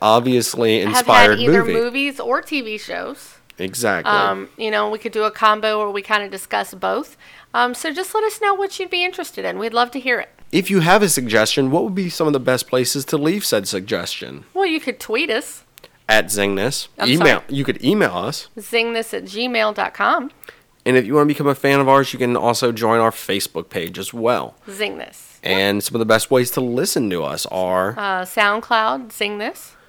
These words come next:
Speaker 1: You can also listen to us on iTunes. Leave us a five-star review. We greatly appreciate that, and hel-,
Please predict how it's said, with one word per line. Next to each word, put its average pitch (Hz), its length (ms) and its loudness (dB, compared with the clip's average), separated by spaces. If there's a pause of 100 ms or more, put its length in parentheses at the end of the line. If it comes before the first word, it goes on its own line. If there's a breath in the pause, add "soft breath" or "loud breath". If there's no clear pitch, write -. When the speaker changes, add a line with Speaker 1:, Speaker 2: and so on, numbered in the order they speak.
(180 soft breath)
Speaker 1:
You - 80 -8
can 95 80 -2
also 101 220 2
listen 107 260 0
to 104 100 -2
us 107 140 -2
on 123 120 2
iTunes. 127 640 0
Leave 120 80 0
us 113 100 -2
a 127 60 -6
five-star 131 480 2
review. 123 260 -2
We 131 120 -2
greatly 107 420 -2
appreciate 131 500 -2
that, 143 140 -4
and 98 120 -10
hel-, 113 220 -8